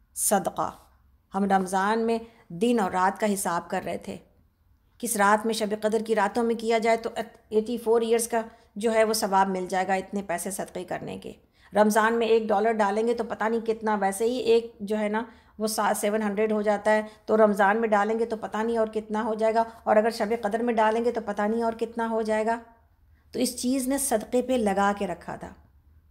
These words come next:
कि मुस्तकिल देते रहना है कुछ ना कुछ। तो सदक़े का ये दरवाज़ा अभी भी ओपन है और अल्लाह का वादा अभी भी ओपन है। रमज़ान के बाद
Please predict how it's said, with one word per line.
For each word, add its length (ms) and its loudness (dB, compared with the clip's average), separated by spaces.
कि 80 0
मुस्तकिल 460 2
देते 320 4
रहना 220 -2
है 120 -8
कुछ 220 -14
ना 100 -14
कुछ। 320 -18
तो 100 0
सदक़े 440 -2
का 120 0
ये 160 -2
दरवाज़ा 440 -4
अभी 300 -8
भी 120 -10
ओपन 340 -10
है 140 -14
और 120 -2
अल्लाह 340 2
का 140 -2
वादा 260 0
अभी 220 0
भी 140 -6
ओपन 320 -8
है। 160 -18
रमज़ान 460 0
के 120 -2
बाद 340 2